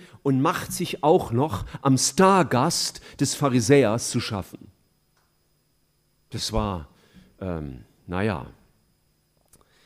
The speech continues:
das war ein Affront und das war unmöglich.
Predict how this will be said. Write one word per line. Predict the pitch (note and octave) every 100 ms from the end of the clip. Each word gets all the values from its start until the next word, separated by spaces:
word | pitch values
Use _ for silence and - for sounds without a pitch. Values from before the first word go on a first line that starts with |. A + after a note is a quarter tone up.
| _ _ _ -
das | G2+ -
war | G#2+ G#2 -
ein | A2 A2
Affront | G#2 G#2 - - B2+ A2 D2 - - _ _ _ _ _ _ _
und | - G2+ G2+
das | F#2+ -
war | F#2+ F2 E2+ -
unmöglich. | A3 G#3+ A#3+ A3 - - - - - -